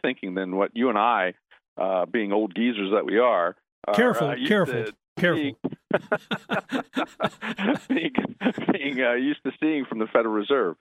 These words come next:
Speaker 1: So we may have to adapt, uh, to that and get used to it.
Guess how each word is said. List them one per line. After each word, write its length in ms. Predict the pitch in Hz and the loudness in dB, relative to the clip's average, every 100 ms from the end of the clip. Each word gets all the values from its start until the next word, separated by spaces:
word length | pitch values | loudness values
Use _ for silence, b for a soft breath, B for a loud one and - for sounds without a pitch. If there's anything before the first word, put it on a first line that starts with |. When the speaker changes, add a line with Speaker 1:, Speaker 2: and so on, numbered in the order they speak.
| B B - | B B 0
Speaker 1:
So 60 | 147 | 2
we 80 | |
may 160 | 170 175 | 4 2
have 140 | 160 | 2
to 100 | - | 2
adapt, 460 | 131 143 151 160 - | 0 2 0 0 -2
uh, 180 | 143 135 | 0 0
to 100 | 147 | 0
that 220 | 143 185 | 0 0
and 80 | 151 | -2
get 140 | 143 | -6
used 180 | 165 190 | -6 -6
to 80 | 101 | -6
it. 100 | - | -6